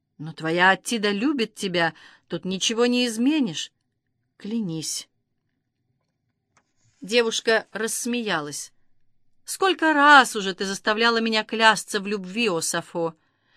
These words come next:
Я даю тебе доказательства каждую ночь и днем тоже". "Да, да,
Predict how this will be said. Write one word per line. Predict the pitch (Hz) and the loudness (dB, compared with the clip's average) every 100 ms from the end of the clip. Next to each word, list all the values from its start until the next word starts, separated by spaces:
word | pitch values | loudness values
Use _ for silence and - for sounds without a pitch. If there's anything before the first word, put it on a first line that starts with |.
| _ | _
Я | 175 233 | 2 4
даю | 240 269 262 | 6 6 4
тебе | 247 | 0
доказательства | 247 240 240 233 269 254 - 220 | -2 2 4 4 2 0 -6 -6
каждую | 220 240 269 254 254 269 | -2 2 2 2 0 2
ночь | 269 269 185 - | 2 0 -2 -6
и | 180 | -6
днем | 151 160 208 226 | -8 -6 -4 -4
тоже". | 214 277 254 147 147 - - - - - _ - _ | -4 -2 -2 -2 -8 -14 -20 -20 -20 -20 _ -20 _
"Да, | - 147 175 196 202 | -14 -6 -2 0 -2
да, | 175 202 208 185 | 0 2 2 0